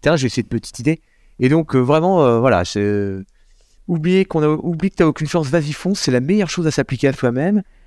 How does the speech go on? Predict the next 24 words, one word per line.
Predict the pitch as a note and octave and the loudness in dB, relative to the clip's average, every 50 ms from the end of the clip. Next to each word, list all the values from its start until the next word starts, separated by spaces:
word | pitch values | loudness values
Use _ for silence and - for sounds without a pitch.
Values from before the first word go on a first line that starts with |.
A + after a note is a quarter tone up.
| _ _ - | _ _ 0
et, | E3 F3 F#3 F#3 E3 | 0 2 4 4 4
euh, | C3+ B2 A#2+ A#2+ A#2 | 4 4 4 2 0
notamment | A#2 C3 D#3+ - - D#3 D3+ D#3 D#3 D3+ | 2 0 0 2 0 0 0 0 -2 -2
dans | C#3 C3 B2 | 0 2 2
la | A#2 A#2 | 2 2
vie | A2+ C3 D3+ F3+ F#3+ - | 0 -2 -6 -6 -6 -2
et | - C#3 D3+ | 0 0 2
aussi | D#3 C3+ - D#3+ | 2 0 -2 0
dans | D3 C3+ | 0 0
l'entrepreneuriat, | A#2+ A2+ - C3 - - B2+ A2+ G#2 G#2+ C#3 E3+ - | 0 0 -2 -4 -4 -2 -2 -2 0 0 0 -2 -2
parce | - A#2+ - | -4 -8 -6
que, | - B2+ G#2+ - _ _ _ _ _ _ _ _ _ | -4 -6 -6 -6 _ _ _ _ _ _ _ _ _
franchement, | - - D3 B2+ - - C#3 D3 D#3+ E3+ E3 | -4 -4 -4 -4 -2 -4 -4 -2 -2 -2 0
euh, | C#3 A2+ G#2+ G#2 G2+ G2 | 0 0 0 0 -2 -2
je, | F#2+ F#2+ G#2 G#2+ G#2 G2+ - | -4 -4 -4 -6 -6 -6 -10
je, | - - - - B1 A1+ - - - - - | -12 -18 -20 -20 -20 -20 -20 -20 -20 -20 -18
je | - - - | -14 -10 -10
donne | A2+ F#2+ F#2+ A2 G#2+ A2+ | -8 -2 0 2 2 2
aucun | C3+ D3+ - E3 D3 | 2 0 0 -2 -4
conseil | - - B2 - - B2 A#2+ | -2 -4 -4 -2 0 0 0
aux | G#2+ G#2 | 0 0
gens, | G2+ A#2+ C#3 | 0 -2 -2
mais, | D3 B2 G2+ F#2+ F#2 | -2 -2 -2 -2 -2
euh, | - | -6